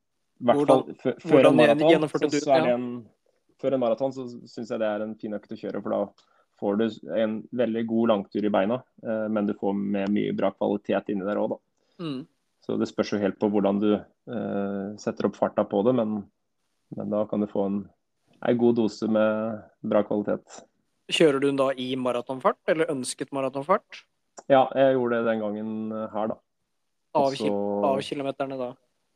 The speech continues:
Speaker 1: Eh, gikk, eh, i fire ti, eh, cirka, da, så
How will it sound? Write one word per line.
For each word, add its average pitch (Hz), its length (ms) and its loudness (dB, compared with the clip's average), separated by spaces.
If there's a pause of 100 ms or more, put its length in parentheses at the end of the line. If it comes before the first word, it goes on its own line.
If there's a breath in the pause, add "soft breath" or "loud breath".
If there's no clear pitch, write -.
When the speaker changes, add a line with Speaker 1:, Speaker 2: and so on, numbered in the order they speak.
(460)
Speaker 1:
Eh, 123 520 6
gikk, 123 460 -2
eh, 113 320 2
i 113 100 0
fire 110 540 -2 (220)
ti, 104 240 -4 (440)
eh, 101 540 0
cirka, - 560 2
da, 110 160 4
så 113 180 -2